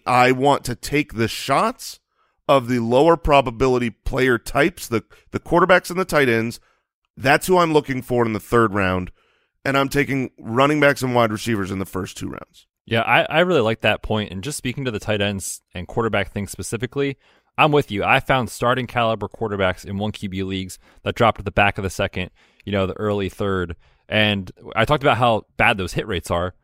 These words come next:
Speaker 2: Some of the hit rates for the guys that have hit have been those positions. And I think you're gonna see a lot of groupthink around rookie rankings, around, you know, Twitter or talking with your friends or whoever of, "Oh, uh, this is a great target in the back of the first."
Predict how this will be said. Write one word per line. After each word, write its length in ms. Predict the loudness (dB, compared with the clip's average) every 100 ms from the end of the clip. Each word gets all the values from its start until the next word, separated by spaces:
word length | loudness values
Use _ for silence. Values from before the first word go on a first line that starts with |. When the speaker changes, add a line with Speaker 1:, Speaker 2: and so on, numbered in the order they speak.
| _ _ -4
Speaker 2:
Some 200 | 0 2
of 60 |
the 180 | 2 -2
hit 240 | 0 -4 0
rates 240 | -2 -2
for 80 | -4
the 80 | 0
guys 220 | 2 2
that 80 | 0
have 220 | 0 0
hit 180 | -4 -2
have 280 | 0 0
been 160 | 0 0
those 160 | -2 -4
positions. 540 | -6 -8 -8 -10 -8
And 160 | -10 -10 _ _ -2
I 140 | 0
think 260 | 0 -4 -4
you're 140 | -4
gonna 140 | -4 -4
see 160 | -4
a 60 | -2
lot 200 | 2 2
of 100 | 0
groupthink 500 | -2 -4 -4 -4 -6 _ _ _ _ _ _ -4
around 260 | 0 0 0
rookie 260 | -2 0
rankings, 480 | -2 -2 -4 -6 -6 -6
around, 380 | -4 -4 -6 -12 _ _ _ _ -10
you 100 | -8
know, 180 | -8 -10
Twitter 380 | -2 2 2 2
or 240 | 0 -4
talking 260 | -2 -4 -4
with 120 | -8
your 80 | 0
friends 280 | 2 2 0
or 80 |
whoever 380 | 0 0 2 0
of, 100 | 0
"Oh, 180 | 0 -2
uh, 180 | -2 -4
this 220 | -6 -6
is 80 | -4
a 40 | -2
great 240 | 0 0
target 260 | 2 0 0
in 60 |
the 60 | -2
back 180 | -2 -2
of 60 |
the 60 | -6
first." 420 | -2 -2 -4